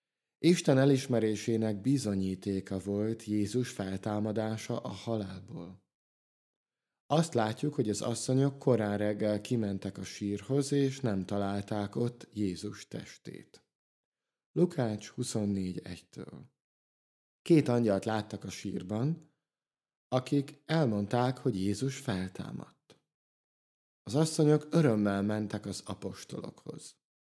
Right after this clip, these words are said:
Lukács huszonnégy tizenegy.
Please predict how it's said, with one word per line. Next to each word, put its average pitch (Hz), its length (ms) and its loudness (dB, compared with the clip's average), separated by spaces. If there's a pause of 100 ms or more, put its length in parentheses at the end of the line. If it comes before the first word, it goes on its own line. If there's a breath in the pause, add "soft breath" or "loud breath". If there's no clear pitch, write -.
(320)
Lukács 131 600 2
huszonnégy 113 880 0
tizenegy. 98 680 -6